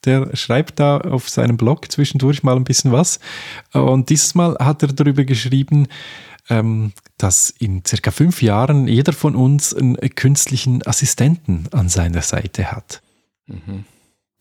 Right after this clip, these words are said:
Speaker 1: Ja, weil aktuell ist ja schwierig. Du, äh, willst irgendwas Künstliches tun da draußen und weißt nicht, welchen Dienst das du nutzen sollst. Und das ist ja eine Plage. Und deshalb sollte, nach seiner Meinung, jeder von uns eben einen künstlichen Assistenten haben,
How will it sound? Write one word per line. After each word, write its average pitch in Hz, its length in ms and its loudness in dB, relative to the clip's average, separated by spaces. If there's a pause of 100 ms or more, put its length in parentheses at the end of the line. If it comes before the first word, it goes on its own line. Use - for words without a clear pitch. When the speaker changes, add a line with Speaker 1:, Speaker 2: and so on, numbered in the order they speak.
(320)
Speaker 1:
Ja, 85 160 -2
weil - 200 -2
aktuell 143 340 0
ist - 180 0
ja 160 80 4
schwierig. 110 540 0
Du, 107 420 0
äh, - 420 -2
willst 120 480 0
irgendwas 123 560 0 (220)
Künstliches 127 640 0
tun 226 400 2
da 170 100 2
draußen 156 460 2
und 135 180 0
weißt - 300 0
nicht, - 180 0
welchen 123 260 0
Dienst 135 360 2
das 101 120 0
du 104 120 -2
nutzen 98 320 -2
sollst. - 440 -6 (400)
Und - 220 -6
das 120 140 0
ist 135 180 -2
ja 113 60 0
eine 101 140 -2
Plage. 139 520 2 (400)
Und 117 380 0
deshalb 143 320 0
sollte, 131 520 0
nach 104 220 0
seiner 147 420 0
Meinung, 123 380 2
jeder 139 220 0
von 127 180 2
uns 123 300 2
eben 101 420 -2
einen 117 120 -6
künstlichen 113 460 0
Assistenten 107 560 0
haben, 151 280 2